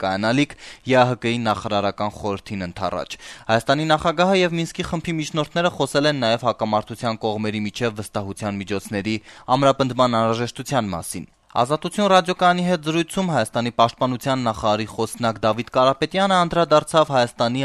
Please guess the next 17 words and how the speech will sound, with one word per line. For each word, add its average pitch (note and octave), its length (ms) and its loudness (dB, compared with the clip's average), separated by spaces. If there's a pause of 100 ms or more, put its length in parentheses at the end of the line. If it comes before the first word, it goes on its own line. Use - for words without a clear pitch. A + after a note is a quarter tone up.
Ադրբեջանի A2 680 0
և A#2 160 0
Ռուսաստանի A#2+ 640 -2
հոգևոր G2+ 420 -4
առաջնորդների G#2 760 -2 (440)
երեկ D#3+ 320 6
Երևանում C#3 400 4
հնչեցրած G#2 560 -4
համատեղ G2 380 -2 (100)
հայտարարությանը, A#2+ 760 2
որով F#2 220 -6 (100)
կոչ G#2+ 180 -2
է A2 80 0
արվում A2 380 -2
շփման A2 400 -6
գծից G#2 260 -10 (360)
հետ E3+ 120 0